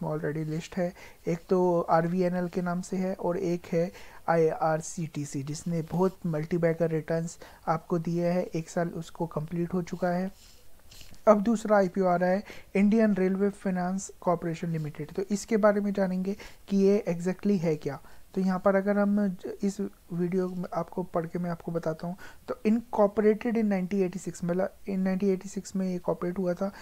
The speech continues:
अ, the Indian Railway Finance Corporation is a public sector enterprise that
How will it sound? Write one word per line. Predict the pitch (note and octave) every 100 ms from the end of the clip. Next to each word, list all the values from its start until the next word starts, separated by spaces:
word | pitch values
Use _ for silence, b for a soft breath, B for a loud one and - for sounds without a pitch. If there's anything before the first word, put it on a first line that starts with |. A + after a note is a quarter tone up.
| B B
अ, | F3+ F3+ F3+
the | F3 G#3 G#3 -
Indian | G#3 A3+ A#3 G#3
Railway | G#3 G#3 G#3
Finance | G3 G3 G3 G3
Corporation | F#3+ F#3 F3+ F#3+ G3 G3+
is | F#3+
a | G#3+ - G#3
public | G3 A3+ A#3 - G#3+
sector | G3+ - G#3+ G3 -
enterprise | F#3+ F#3+ F#3+ - F#3 F#3+ F3+ F#3
that | F#3 F#3